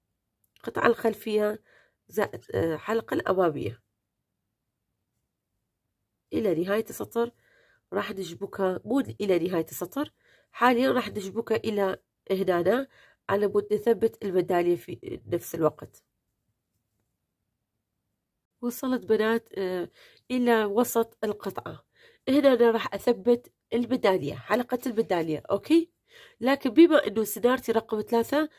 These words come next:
فالسنارة مالتي ما راح تدخل بالغرزة، بالحلقة الميدالية، شوفوا، تكون جدًا صعبة. فهنا أنا شو أسوي؟ راح أجيب سنارة أصغر، مثلًا ستيل رقم اثنين،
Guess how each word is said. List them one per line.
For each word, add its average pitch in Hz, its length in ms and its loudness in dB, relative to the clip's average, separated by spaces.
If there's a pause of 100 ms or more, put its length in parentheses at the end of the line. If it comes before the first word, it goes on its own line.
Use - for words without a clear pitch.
(240)
فالسنارة 262 560 4
مالتي 262 320 0
ما 269 100 2
راح 254 160 0
تدخل 214 440 -4
بالغرزة، 180 680 -2
بالحلقة 185 600 -2
الميدالية، 175 680 -2
شوفوا، 294 400 0 (680)
تكون - 260 0
جدًا 247 320 -2
صعبة. - 460 -2 (560)
فهنا 277 280 4
أنا 262 120 2
شو 262 140 -4
أسوي؟ 254 500 0 (1040)
راح 208 240 -2
أجيب 254 240 4
سنارة 277 520 4
أصغر، 180 340 -2
مثلًا 220 380 2
ستيل 220 340 -6
رقم 233 200 0
اثنين، 185 340 -6